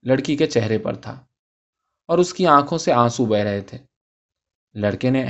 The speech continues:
حیران ہو کر پوچھا، "یہ آنسو کیسے؟" "یوں ہی،" لڑکی اپنے آنسوؤں کو پوچھتے ہوئے بولی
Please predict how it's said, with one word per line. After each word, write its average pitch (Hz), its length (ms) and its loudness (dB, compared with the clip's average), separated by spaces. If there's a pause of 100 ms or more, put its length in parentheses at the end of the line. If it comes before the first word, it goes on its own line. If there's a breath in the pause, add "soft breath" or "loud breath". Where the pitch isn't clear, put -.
حیران 107 340 0
ہو 120 80 -2
کر 104 140 -6
پوچھا، 101 440 -10 (1000)
"یہ 143 120 -4
آنسو 110 340 0
کیسے؟" 120 320 0 (720)
"یوں 143 200 0
ہی،" 147 280 0 (260)
لڑکی 139 400 -2 (120)
اپنے 123 240 0
آنسوؤں 117 380 0
کو 131 80 -4
پوچھتے 107 360 -6
ہوئے 107 180 -2
بولی 95 280 -8